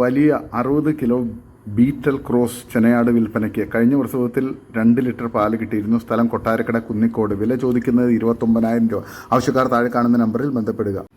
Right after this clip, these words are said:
ഈ വീഡിയോയിൽ കാണുന്ന ആറ് മാസം പ്രായമുള്ള മലബാറി വെള്ളപ്പിടക്കുട്ടി വിൽപ്പനയ്ക്ക്. ബോഡി വെയ്റ്റ്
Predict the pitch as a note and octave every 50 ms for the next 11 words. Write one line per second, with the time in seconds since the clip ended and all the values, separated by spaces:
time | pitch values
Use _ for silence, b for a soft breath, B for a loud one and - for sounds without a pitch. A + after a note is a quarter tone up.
0 | - - - - G3 A3 A#3 A3+ F#3+ F#3 F3 F#3 F#3+ G3 - - F3 E3+ E3 E3
1 | E3+ D#3+ D3+ D#3 F3 F3+ G3 F#3 F3 E3+ E3+ E3+ F3+ E3+ D3+ D3 D3 D3 D3 D3+
2 | D3+ D3+ C#3+ C#3+ C#3+ C#3 C3+ - C3+ C3+ C#3 C#3+ D3 D3+ D3 D#3 D3+ D#3 D#3 D3+
3 | D3+ C#3 B2 A#2 C3 C3+ D3+ D#3 E3 D#3 D#3 - C#3+ C#3+ C#3+ C#3+ - B2 - C#3+
4 | C3 B2+ B2 A#2 - B2+ A#2+ A#2+ A#2 - A#2+ G#2 - - - B B B B B
5 | B - - _ _ _ _ _ _ _ - - B2+ D3+ D#3 D#3 E3+ D#3+ D3+ D#3
6 | D#3 D#3 D#3 F3 F3